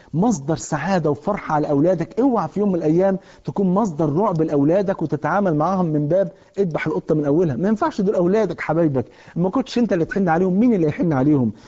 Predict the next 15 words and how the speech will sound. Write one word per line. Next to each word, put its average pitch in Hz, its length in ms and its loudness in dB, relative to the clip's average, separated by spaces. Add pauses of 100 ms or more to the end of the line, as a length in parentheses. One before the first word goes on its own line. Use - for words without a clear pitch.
(140)
ندخل 254 240 0
السعادة 226 360 -2
على 208 140 0
مين 240 120 0
كمان؟ 202 420 0
ندخل 208 200 -10
السعادة 185 380 -4
على 160 200 0
أرحمنا. 147 480 0 (420)
النبي 160 320 2
صلى - 120 -4
الله 151 200 0
عليه 160 100 0
وسلم 147 40 2
يقول: 214 340 0